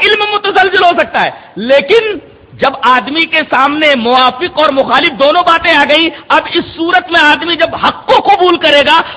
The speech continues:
تو پورے اذعان کے ساتھ، پورے یقین کے ساتھ بات مخالف، بات سرسر کیسی بھی چلے، اس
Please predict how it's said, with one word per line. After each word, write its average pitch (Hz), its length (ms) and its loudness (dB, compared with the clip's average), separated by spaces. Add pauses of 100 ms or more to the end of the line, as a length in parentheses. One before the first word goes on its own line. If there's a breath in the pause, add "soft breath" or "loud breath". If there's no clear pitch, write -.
(100)
تو 339 120 0
پورے 349 500 2
اذعان 269 440 2
کے 311 80 -6
ساتھ، 277 340 -2
پورے 311 200 -2
یقین 285 360 -2
کے 359 100 -6
ساتھ - 580 -2
بات 220 500 -2
مخالف، 247 680 0
بات 254 240 0 (160)
سرسر 285 420 2 (200)
کیسی 262 340 0
بھی 254 140 0
چلے، 294 420 2 (480)
اس 156 80 -8